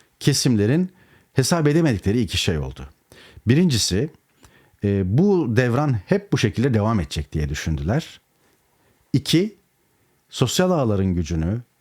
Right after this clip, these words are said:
dijital dünyanın gücünü hesaba katmadılar. Gerçekten hemen her şey,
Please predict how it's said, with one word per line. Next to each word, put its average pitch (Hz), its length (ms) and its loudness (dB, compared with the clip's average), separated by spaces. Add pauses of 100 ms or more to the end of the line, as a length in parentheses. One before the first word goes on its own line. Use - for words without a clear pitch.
(280)
dijital 139 440 2
dünyanın 90 460 2
gücünü 101 500 0
hesaba 98 420 -2
katmadılar. 110 680 -6 (480)
Gerçekten 123 640 -2 (320)
hemen 139 300 0
her 147 200 2
şey, 92 320 -2